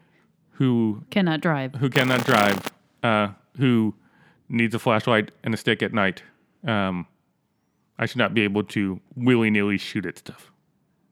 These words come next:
Speaker 2: Well.
Speaker 1: But everybody's allowed their own opinions on that.
Speaker 2: Absolutely.
Speaker 1: And I'm just making, I, I, I just feel as though,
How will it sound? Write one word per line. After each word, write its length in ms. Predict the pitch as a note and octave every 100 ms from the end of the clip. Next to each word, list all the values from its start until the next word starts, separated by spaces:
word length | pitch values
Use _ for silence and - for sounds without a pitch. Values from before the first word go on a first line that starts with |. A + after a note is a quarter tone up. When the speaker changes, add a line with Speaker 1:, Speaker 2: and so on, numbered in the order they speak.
| _ _ _ _ -
Speaker 2:
Well. 420 | E3 F3 E3+ E3 - _ _ _ _ _ _ _ _ -
Speaker 1:
But 260 | F#3+ F#3+ - -
everybody's 360 | F#3 G3+ G#3 G#3
allowed 420 | F#3 F3 D#3+ D3+ _ _
their 160 | D3 D3+
own 80 | D#3
opinions 380 | D3+ D#3+ A#2+
on 120 | G#2 F#2+
that. 80 |
Speaker 2:
Absolutely. 440 | G#2+ - B3 D#4+ B2
Speaker 1:
And 80 | A#2
I'm 140 | A#2
just 220 | A#2 - - -
making, 340 | A#2 G#2+ G#2+ -
I, 320 | A#2+ A2+ A#2+
I, 60 | B2+
I 140 | C3+ D3
just 200 | C3 -
feel 200 | B2 A2+
as 100 | G#2
though, 260 | A2+ G#2